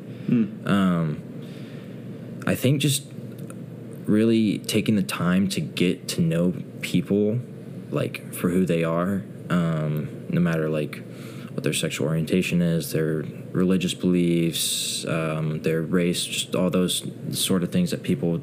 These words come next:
Speaker 2: tend to discriminate towards. Um, just really getting to know the person for who they are really, really helps out. Um, just feeling like you're not being overlooked, which I think is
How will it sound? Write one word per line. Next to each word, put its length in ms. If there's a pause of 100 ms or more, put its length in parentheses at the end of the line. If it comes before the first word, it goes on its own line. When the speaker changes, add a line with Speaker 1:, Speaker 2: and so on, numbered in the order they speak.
Speaker 2:
tend 220
to 200
discriminate 680
towards. 480 (360)
Um, 280
just 160
really 180
getting 460
to 60
know 280
the 60
person 340
for 140
who 120
they 200
are 340 (560)
really, 640 (280)
really 300
helps 380
out. 300 (320)
Um, 460 (320)
just 240
feeling 1040
like 240 (800)
you're 140
not 160
being 180
overlooked, 600 (140)
which 140
I 60
think 200
is 160